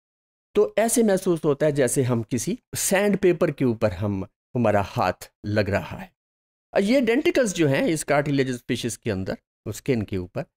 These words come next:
ये बहुत फाइन से हैं। ये ऐसे लगता है जैसे सैंड पेपर के हमारा हाथ लग गया है। और ये सारे के सारे डेंटिकल्स कहलाते हैं। They are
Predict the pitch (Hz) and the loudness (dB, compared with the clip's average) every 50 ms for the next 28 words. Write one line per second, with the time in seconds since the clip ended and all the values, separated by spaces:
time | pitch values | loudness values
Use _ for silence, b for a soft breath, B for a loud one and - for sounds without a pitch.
0 | _ - 175 190 190 170 175 202 185 220 220 - - - - 156 151 151 160 156 | _ -2 0 0 0 2 0 -2 -2 -2 -4 -4 -6 -6 -2 0 0 0 0 0
1 | - - 147 117 104 101 113 - - 135 131 123 123 - 131 127 113 - - - | -2 -2 -2 -2 0 -2 -4 -4 -2 0 0 0 0 -2 -4 -4 -4 -4 -2 -2
2 | 113 110 110 110 110 113 110 - 113 101 - 120 104 101 98 - _ _ - 120 | 0 0 0 -2 -2 -2 -4 -4 -4 -6 -6 -4 -4 -4 -6 -8 _ _ -4 -4
3 | 113 - 120 107 - - 104 98 98 95 92 92 90 90 - 98 98 101 - - | -4 -2 -4 -6 -4 -6 -6 -6 -6 -4 -4 -4 -6 -6 -6 -6 -8 -8 -8 -8
4 | 87 85 82 82 90 85 87 95 113 - _ _ _ _ _ _ _ _ - - | -8 -8 -8 -6 -8 -8 -8 -8 -10 -12 _ _ _ _ _ _ _ _ -2 0
5 | 127 123 123 127 123 120 117 135 135 131 - - 135 143 143 123 - 107 - 113 | 0 2 2 0 0 0 0 0 0 0 0 0 2 2 2 0 -2 -2 -2 -2
6 | 101 95 95 95 95 - 110 104 101 - 117 - - 120 120 120 110 - - - | -2 -2 -2 -6 -4 -2 -2 -2 -2 -4 -6 -4 -2 0 0 0 -2 -4 -6 -4
7 | 110 95 87 90 - - 123 123 143 147 147 139 120 98 | -4 -2 -4 -4 -6 -6 -4 0 2 2 2 2 0 -4